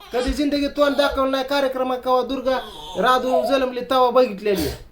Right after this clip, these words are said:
तू आज चॅनेल घेतला दुसऱ्या नावाखाली आणि कसं आहे, आता काय बोलता पण येत नाही. पण हिजा आणि माझा, आपला छतीचा आकडा आहे,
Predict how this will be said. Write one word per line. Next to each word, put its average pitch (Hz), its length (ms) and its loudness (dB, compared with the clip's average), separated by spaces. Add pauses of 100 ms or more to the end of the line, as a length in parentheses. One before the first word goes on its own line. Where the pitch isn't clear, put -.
(760)
तू 254 80 -4
आज 269 180 4
चॅनेल 262 400 0
घेतला 247 260 -2
दुसऱ्या 233 340 -4
नावाखाली 220 680 0
आणि 185 200 -4 (100)
कसं 247 180 -2
आहे, 226 80 -4
आता 208 380 -2 (720)
काय 214 120 -2
बोलता 247 340 2
पण 208 180 -2
येत 185 180 0
नाही. 117 200 -10 (880)
पण 302 260 4 (180)
हिजा 254 580 0 (560)
आणि 180 160 -4
माझा, 214 400 2
आपला 175 360 -4 (140)
छतीचा 220 340 -6
आकडा 226 280 -2
आहे, 120 120 -12